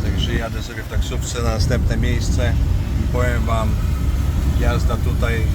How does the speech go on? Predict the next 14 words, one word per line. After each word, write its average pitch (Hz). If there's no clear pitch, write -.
już -
mówiłem -
o 110
tej -
jeździe, 113
ale 107
najba-, 120
najłatwiej 123
to 120
porównać 117
do 107
G 113
T 107
A. 92